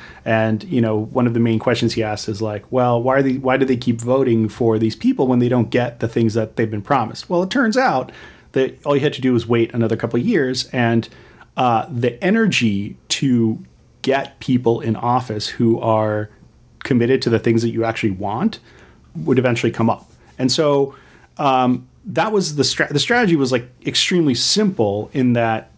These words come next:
they were just like, "Okay, well, we're not getting what we wanted, so we're just gonna mobilize people at every single level possible until we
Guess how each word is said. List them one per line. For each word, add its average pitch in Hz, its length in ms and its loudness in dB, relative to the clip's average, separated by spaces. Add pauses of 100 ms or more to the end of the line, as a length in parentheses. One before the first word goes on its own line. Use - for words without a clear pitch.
they 131 180 2
were 120 180 0
just 117 220 -2
like, 120 140 -2
"Okay, - 260 2
well, 117 160 2
we're 123 240 0
not 120 240 -2
getting 117 220 0
what 113 100 0
we 120 80 -6
wanted, 151 380 0
so 135 120 -2
we're 127 140 0
just 123 220 -6
gonna 127 160 0
mobilize 123 580 0
people 110 460 -6 (440)
at 117 340 0
every 139 360 -2
single 127 440 2
level 113 320 2
possible 113 720 -2
until 123 600 0
we 120 260 -2